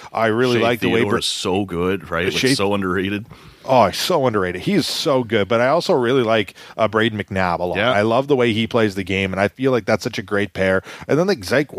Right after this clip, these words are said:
Speaker 1: uh, Zach Whitecloud, like, he's really surprised me all playoffs. And already, like, Nick Hague is, is very whatever, but it's just, like, he doesn't seem like a slouch either out
Speaker 2: No.
Speaker 1: there, and he's had a pretty decent playoff. So,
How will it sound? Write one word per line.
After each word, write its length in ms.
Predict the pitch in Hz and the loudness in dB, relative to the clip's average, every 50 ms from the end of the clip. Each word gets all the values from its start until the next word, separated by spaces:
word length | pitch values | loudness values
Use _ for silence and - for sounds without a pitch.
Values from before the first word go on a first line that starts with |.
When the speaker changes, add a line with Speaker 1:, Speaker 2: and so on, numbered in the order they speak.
| - - | -4 -4
Speaker 1:
uh, 60 | 123 | -2
Zach 260 | 95 117 127 131 - - | -2 0 -2 -2 0 0
Whitecloud, 420 | 110 107 120 - - - - 110 | 0 0 0 0 0 -2 0 0
like, 120 | 101 104 - | -2 -2 0
he's 200 | 180 180 - 117 | -2 -2 -2 0
really 220 | 135 156 185 190 | 0 0 2 0
surprised 440 | - - - - 113 117 120 117 113 | 0 -2 -2 0 2 2 2 2 0
me 140 | 110 104 101 | -2 -4 -2
all 240 | - 123 117 113 | 0 0 0 0
playoffs. 420 | - - 120 117 113 101 101 - - | 0 2 2 4 4 4 2 2 0
And 140 | 117 104 - - - - - | -2 -4 -4 -8 -16 -14 -6
already, 320 | - 120 143 156 139 131 127 | -2 0 0 0 2 2 2
like, 200 | 120 117 110 104 | 4 2 2 2
Nick 180 | 127 156 - | 0 -2 0
Hague 300 | - - 123 127 120 107 | 0 2 2 2 2 2
is, 220 | 107 104 101 - - - - - | 2 0 0 -2 -6 -14 -16 -6
is 180 | - 120 113 95 | -2 -2 0 2
very 200 | 110 127 120 113 | 2 2 2 2
whatever, 460 | 104 98 104 98 101 120 151 143 107 | 2 2 2 2 2 2 2 2 2
but 100 | 92 120 | 2 2
it's 140 | 120 113 - | 0 0 0
just, 160 | 139 131 - | -2 -2 0
like, 180 | 139 117 107 90 | 0 0 0 0
he 240 | 101 101 101 120 127 | -2 -2 0 0 0
doesn't 280 | 147 160 131 147 131 | 0 0 -2 -2 -4
seem 200 | - - 143 139 | -4 -4 -2 0
like 140 | 139 131 113 | 0 0 0
a 60 | 117 | 0
slouch 340 | - - 131 131 135 123 - | -2 0 0 0 0 0 0
either 320 | - 117 147 170 165 110 | 2 2 2 2 4 2
out 80 | 95 95 | 2 2
Speaker 2:
No. 100 | 101 107 | 2 2
Speaker 1:
there, 240 | 113 104 104 113 - - - - | 2 2 2 2 0 -2 -8 -10
and 120 | - - 127 | -6 -2 -2
he's 100 | 139 - | -2 0
had 160 | 165 151 135 | 0 0 0
a 40 | 127 | 0
pretty 200 | - 151 156 131 | 0 0 0 0
decent 400 | 104 117 135 139 - 139 113 - | 2 0 -2 -2 -2 -4 -4 0
playoff. 400 | 110 123 160 143 92 82 82 - | 0 2 2 2 0 0 -2 -2
So, 300 | - 139 127 117 110 | 0 0 2 2 2